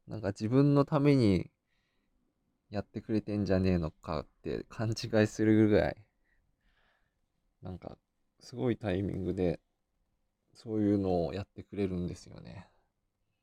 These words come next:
まあ、世間が、まあ、Zoomとかで喋る機会が増えたっていうのも影響してるんでしょうけど。うん。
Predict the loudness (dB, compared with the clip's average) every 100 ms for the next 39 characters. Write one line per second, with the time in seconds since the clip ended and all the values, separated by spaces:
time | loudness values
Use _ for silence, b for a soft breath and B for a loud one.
0 | _ _ _ _ _ _ _ _ _ _
1 | _ _ _ _ _ _ _ _ -20 -20
2 | -16 -14 -8 -6 -4 -8 -14 -20 _ _
3 | _ _ _ _ _ _ _ _ _ _
4 | _ _ _ _ _ _ -20 -18 -16 -16
5 | -14 -6 -4 -2 -4 -8 -10 -10 -12 -14
6 | _ _ _ _ _ -20 -6 -6 -6 -10
7 | _ -16 -14 -16 -14 -12 -12 -14 _ _
8 | -14 -10 -10 -12 -16 -20 _ _ _ _
9 | _ _ _ _ _ _ _ _ -12 -12
10 | -8 -8 -8 -10 -6 -4 -6 -8 -14 -16
11 | -18 -18 -16 -18 -20 _ _ _ _ _
12 | _ _ _ _ _ _ _ _ _ _
13 | _ _ _ _ _ _ -18 -14 -14 -14